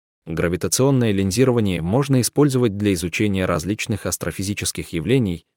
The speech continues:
таких как структура галактик, распределение тёмной материи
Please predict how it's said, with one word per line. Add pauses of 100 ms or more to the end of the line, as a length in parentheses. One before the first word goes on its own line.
таких
как
структура
галактик, (160)
распределение
тёмной
материи